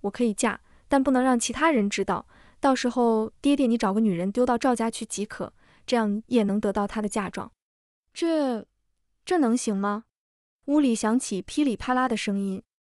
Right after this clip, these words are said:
“有何不可？难道我帮你的这些日子，你真以为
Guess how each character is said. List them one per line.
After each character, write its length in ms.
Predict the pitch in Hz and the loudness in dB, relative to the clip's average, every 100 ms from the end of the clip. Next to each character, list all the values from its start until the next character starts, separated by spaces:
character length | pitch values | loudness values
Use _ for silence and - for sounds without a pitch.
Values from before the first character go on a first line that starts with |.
| _ _ | _ _
“有 200 | 240 220 | 2 2
何 220 | 208 220 | 2 0
不 140 | 220 285 | 0 0
可？ 480 | - 214 190 190 - _ _ _ _ _ | -2 -2 -2 -4 -10 _ _ _ _ _
难 160 | 226 214 | 2 6
道 100 | 294 | 6
我 100 | 233 | 6
帮 220 | 247 294 | 6 4
你 80 | 262 | 4
的 120 | 190 | 2
这 120 | 190 | 0
些 160 | 220 220 | 0 0
日 200 | 214 208 | 0 -2
子， 260 | - 123 - _ - - - | -4 -12 -12 _ -20 -18 -6
你 100 | 214 | 0
真 300 | - 294 285 | 4 4 4
以 80 | |
为 480 | 214 196 202 208 220 | 4 2 0 0 -4